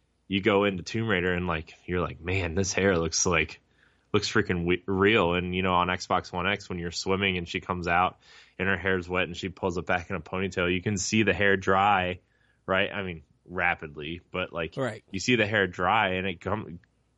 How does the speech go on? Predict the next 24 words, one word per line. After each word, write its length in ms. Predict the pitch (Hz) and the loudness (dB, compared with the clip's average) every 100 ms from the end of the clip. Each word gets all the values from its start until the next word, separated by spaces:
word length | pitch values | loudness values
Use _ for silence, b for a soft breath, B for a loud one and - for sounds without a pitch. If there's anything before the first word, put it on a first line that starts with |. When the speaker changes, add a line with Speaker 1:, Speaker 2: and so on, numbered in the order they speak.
| - | -6
Speaker 1:
comes 380 | 110 98 92 - | -2 -2 -4 -4
from, 180 | 92 | -2
like, 180 | 90 85 | 0 0
a, 300 | 87 85 82 _ b b b - | 2 2 0 _ b b b -6
like, 100 | 95 | 0
a 60 | 95 | 2
wet 260 | 95 101 | 2 0
hair 280 | - 101 98 | 2 2 2
ponytail 640 | 92 104 98 92 95 92 | 0 -2 -2 -2 -2 0
into, 160 | 87 87 | 0 0
like, 340 | 85 78 - - - | 0 -2 -6 -16 -12
you 100 | 90 | -4
know, 120 | 87 | -2
just 320 | 87 85 - _ - 80 | -2 -2 -4 _ -18 -10
normal 560 | 82 87 98 98 90 | 0 2 4 4 2
hair, 340 | 85 110 107 78 | 2 2 2 0
right? 260 | 80 95 | 0 0
And 120 | 87 | -2
it 80 | 87 | -4
looks 380 | 92 101 - - _ - | -2 -2 -6 -8 _ -10
amazing. 580 | 90 90 107 117 85 82 B B B - | -4 0 2 0 -4 -8 B B B -4
But 120 | 107 | 0
then 140 | 127 | 2
you, 280 | 131 120 110 | 4 2 0